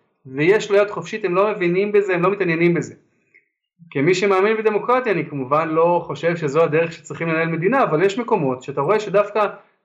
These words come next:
שרים ממפלגות קטנות, צריכים לבצע רפורמות נחוצות בצורה פלילה, כי הם לא מחויבים לאף אחד. זה נכון, מי שנמצא בליכוד הוא מחויב לקבוצות לחץ, וזה מגביל,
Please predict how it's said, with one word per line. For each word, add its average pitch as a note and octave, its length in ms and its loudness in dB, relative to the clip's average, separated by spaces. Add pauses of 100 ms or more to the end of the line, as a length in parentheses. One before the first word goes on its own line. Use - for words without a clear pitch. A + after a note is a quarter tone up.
(140)
שרים F#3+ 360 0
ממפלגות D#3+ 580 -2 (100)
קטנות, D3 540 -2 (520)
צריכים G#3+ 200 -4
לבצע G#3+ 520 -2
רפורמות G#3 580 -2
נחוצות G3 560 0 (100)
בצורה F#3 360 0 (540)
פלילה, D3+ 360 0
כי D#3 60 -8
הם E3+ 60 -6
לא A#3+ 100 -2
מחויבים A3 480 0
לאף D#3+ 160 2
אחד. - 300 -20 (280)
זה C3+ 140 -10
נכון, E3+ 440 0
מי F#3+ 100 0
שנמצא G#3+ 380 -2
בליכוד D#3+ 680 -2
הוא G3+ 400 0 (580)
מחויב D3+ 640 2 (280)
לקבוצות C#3 1000 2
לחץ, C3 540 -2
וזה C3+ 220 -2 (280)
מגביל, G#3 460 -2